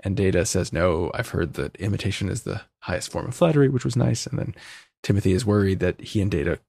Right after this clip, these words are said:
can't still be friends. And Data's like, "No, of course we can do things."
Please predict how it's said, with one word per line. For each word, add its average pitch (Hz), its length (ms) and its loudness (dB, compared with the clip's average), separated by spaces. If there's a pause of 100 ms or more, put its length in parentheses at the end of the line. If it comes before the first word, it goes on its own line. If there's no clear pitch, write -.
(420)
can't - 280 -4 (120)
still - 200 0
be - 80 -4
friends. 101 480 2
And - 100 -4
Data's - 240 -6
like, 117 100 -2
"No, 185 120 4
of 185 100 -4
course 113 200 -2
we - 40 -12
can - 120 -16
do - 100 -8
things." 117 340 0